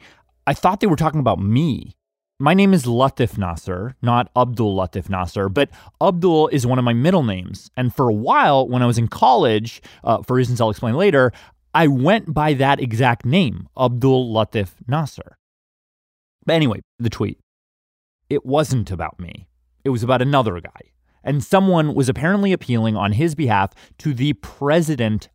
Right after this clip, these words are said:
of the United States, at the time, Barack Obama. The tweet only had three retweets and one like. I clicked on the link and read the letter.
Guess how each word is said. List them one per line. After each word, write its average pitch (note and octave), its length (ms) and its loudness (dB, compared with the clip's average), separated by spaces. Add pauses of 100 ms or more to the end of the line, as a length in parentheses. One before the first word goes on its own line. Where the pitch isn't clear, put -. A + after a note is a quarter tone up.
of B2 140 0
the A#2+ 100 -2
United G#2 460 -2
States, - 480 -14 (360)
at A2 100 -8
the A#2 60 -6
time, C#3+ 440 -4
Barack A#2+ 320 2
Obama. F2 500 -6 (1080)
The A2+ 80 -8
tweet D#3 260 0
only D3 200 0
had B2+ 200 2
three D#3+ 260 -2
retweets D3 640 -2
and A#2+ 160 -2
one G#2+ 180 -2
like. - 280 -10 (320)
I C#3 80 -2
clicked F3+ 280 0
on F#3+ 100 4
the E3+ 80 2
link C#3+ 360 0 (120)
and B2 120 -2
read A2 140 0
the G2+ 80 -4
letter. - 340 -12